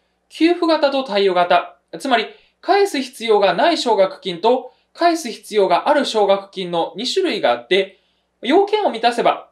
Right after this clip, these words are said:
これらに同時に申し込むことができますから、この選択肢は正しいです。え、続いて二番の選択肢は、日本学生支援機構の貸与型奨学金の返還が困難となった場合について問われた問題で、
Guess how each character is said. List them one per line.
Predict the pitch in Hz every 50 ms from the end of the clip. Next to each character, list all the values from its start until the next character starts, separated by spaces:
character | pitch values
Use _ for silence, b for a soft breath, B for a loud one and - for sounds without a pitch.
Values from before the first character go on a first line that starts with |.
| - -
こ | - 285
れ | 277
ら | 240 202 170
に | 143 131
同 | 156 202 226
時 | 220 220
に | 240 233
申 | 226 240 254
し | 247 -
込 | - 285
む | 247 202
こ | 190 190
と | - 180
が | 147 120 110
で | 120 120
き | - 143
ま | 151 156 156
す | -
か | - 139
ら、 | 175 214 240 - - - _ _ _ _
こ | - - 220 220
の | 220
選 | 214 226 220 202
択 | 208 214 208 -
肢 | - 311
は | 269 147 131
正 | - 135 135 143 143 - 147
し | 117
い |
で | 110 135 143
す。 | - - _ _ _ _ _ _ _ _ _ _ _ _ _ _ _ _ _ _ _ _ _ _ _ _ _ _ _ _ _ _ _ _ _ _ _ _ _
え、 | - 180
続 | - 254 262 370 415
い | 415
て | 359 302
二 | 262 294 320
番 | 440 415 311
の | 202 190
選 | 185 - 190 180 165
択 | 170 165 - -
肢 | - 127
は、 | 139 165 226 - - - - _ _ _ _ _ _ _ 160
日 | 214
本 | 285 381 440 392
学 | 320 196 196 196
生 | - - 254 247 247
支 | 240 226 233
援 | 240 233 233
機 | - -
構 | - 180 160 147 156
の | 196 214 - - - -
貸 | - - 214 285
与 | 320 320
型 | 320 311 302 302 285
奨 | 285 277 269 262
学 | 247 254 247 - -
金 | 226 226 220
の | 214 208
返 | 208 220 220 220 220
還 | 220 208 202 196
が | 208 226 - 233 - - -
困 | - 339 370 330
難 | 302 247 226 220
と | 226 202
な | - 180
っ | - -
た | 165 139
場 | 139 147 151
合 | 151 156
に | 151 151 147
つ | 147 - 151
い | -
て | - 113 110
問 | - - 131
わ | 123
れ | 123 117
た | - 117
問 | 104 107 110 107
題 | 110 110 - 143
で、 | 160 139 107 - -